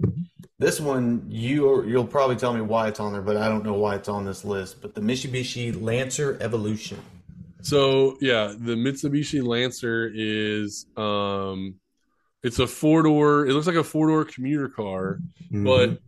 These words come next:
Speaker 2: they're hellacious. They're all-wheel drive. They're, like, the ultimate tuner car. Like, if, if you wanted to go out and be like, Hey,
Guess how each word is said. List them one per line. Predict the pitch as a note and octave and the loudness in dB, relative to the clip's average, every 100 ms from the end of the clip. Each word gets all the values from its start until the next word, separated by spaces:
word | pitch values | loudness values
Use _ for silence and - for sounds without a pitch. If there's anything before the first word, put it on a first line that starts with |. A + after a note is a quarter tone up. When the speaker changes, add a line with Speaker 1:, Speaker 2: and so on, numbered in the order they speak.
| _ A#2+ | _ -8
Speaker 2:
they're | A#2 B2 A#2+ A#2 G#2+ | -2 2 2 2 2
hellacious. | B2+ C3 B2 B2 - - - | 2 2 2 0 -4 -6 0
They're | A2+ A2+ | 2 2
all-wheel | - A#2+ D3 D#3 D#3+ | 2 4 6 4 2
drive. | C#3+ A#2+ A2+ A2+ A#2 A#2+ E3 F3 - - - - | 2 0 0 -2 0 2 2 -2 -12 -12 -14 -4
They're, | A#2 A#2 A2 A2 G#2+ G#2+ - _ - | 0 2 4 2 0 -4 -10 _ -2
like, | A2 G#2+ - _ - | -2 -2 -8 _ -2
the | A#2+ B2 | 0 0
ultimate | B2+ C3+ C3 C#3 C3 B2+ A#2 - | 4 4 2 0 2 0 -2 -12
tuner | - C3 A#2+ G#2+ | -8 -4 -4 -6
car. | - F#2+ E2+ E2+ | -8 -10 -4 -2
Like, | - | -2
if, | A2+ - | -4 -4
if | C3+ A#2+ | -6 -4
you | C#3+ G3 | -2 0
wanted | G3+ F#3+ F#3 D#3 | 0 2 0 0
to | |
go | C#3 C#3+ C3+ | 0 0 2
out | B2+ B2 A#2+ A#2 | 2 0 -2 -4
and | A2+ A2 | -4 -2
be | A#2 | -2
like, | A2 G#2 | -2 -2
Hey, | G#2 C3 A2 F#2 | -4 -4 -4 -6